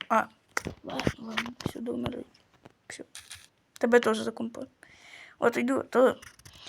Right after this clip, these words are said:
отак, все. Ну, я,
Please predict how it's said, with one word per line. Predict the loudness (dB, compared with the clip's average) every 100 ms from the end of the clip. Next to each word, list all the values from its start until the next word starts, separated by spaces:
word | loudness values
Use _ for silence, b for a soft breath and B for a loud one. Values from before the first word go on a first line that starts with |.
| B B B B
отак, | -4 -4 -6
все. | -8 -8 B B B B B
Ну, | 8 8 8 0 _ _
я, | 8 10 10 8